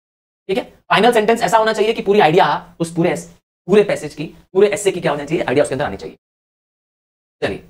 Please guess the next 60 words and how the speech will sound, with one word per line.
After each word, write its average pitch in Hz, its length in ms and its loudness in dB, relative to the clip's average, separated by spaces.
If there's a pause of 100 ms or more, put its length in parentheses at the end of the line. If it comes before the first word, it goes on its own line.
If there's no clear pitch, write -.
(240)
फिर 180 120 2
आपको 165 380 2
composition 151 500 -4
के 151 80 -4
बारे 139 140 0
में, 139 80 -6
winter 127 220 -4
के 135 60 -2
बारे 131 120 -2
में - 20 -4
मैंने 123 100 -6
डिस्कस 123 240 -6
कर 143 120 -8
लिया 143 180 -4
है। 151 180 -8 (200)
आइए 165 180 0
type 180 200 -2
of 180 100 -2
essays 135 200 -6
बताता 131 220 -2
हूँ, 170 80 -4
किस 156 120 -8
किस 160 140 -8
type 143 180 -6
of - 60 -14
essay - 160 -10
आता - 180 -8
है, - 120 -12 (320)
हाँ, - 300 -8
किस 165 100 -4
किस 190 100 0
type 175 120 2
का 175 60 0
essay 175 140 -2
आता 190 120 0
है 240 60 2
और - 60 4
आपको 190 140 2
कौन 185 140 -2
सा 175 100 -2
करना 151 180 -4
चाहिए 160 140 -8
मैं 139 80 -2
ये 131 60 0
बताने 107 200 -6
जाऊंगा। 90 260 -10 (220)
ऐसे 202 160 0
कौन 196 160 2
सा 196 80 2
आता 196 140 2
है 196 60 2
ये 190 40 0
ज्यादा 185 140 0
important 180 180 -2
नहीं 180 100 -2
है, 165 120 -6
आप 160 180 2
कौन 180 160 -2
सा 180 100 -2
करेंगे, 151 240 0